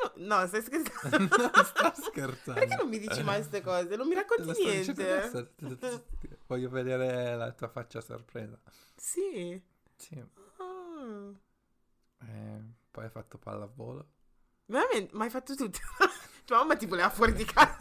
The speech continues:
Speaker 2: Sì, sì.
Speaker 1: E quale ti è piaciuto di più?
Speaker 2: <clears throat> Non mi piaceva, mi piaceva danza.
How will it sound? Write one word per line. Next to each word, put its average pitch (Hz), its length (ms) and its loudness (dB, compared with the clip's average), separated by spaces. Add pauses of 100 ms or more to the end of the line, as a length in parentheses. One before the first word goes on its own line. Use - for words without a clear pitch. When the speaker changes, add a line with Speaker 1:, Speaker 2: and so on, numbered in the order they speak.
(120)
Speaker 2:
Sì, - 100 -4 (880)
sì. 113 380 -8 (1120)
Speaker 1:
E 165 120 -8
quale 170 220 -4
ti 170 80 -8
è 170 40 -4
piaciuto 165 440 -8
di 156 140 -12
più? - 200 -12 (460)
Speaker 2:
<clears throat> 107 540 -14 (640)
Non 147 160 -2
mi 156 80 -4
piaceva, 180 540 -4
mi 143 140 -8
piaceva 147 1000 -6
danza. 101 520 -12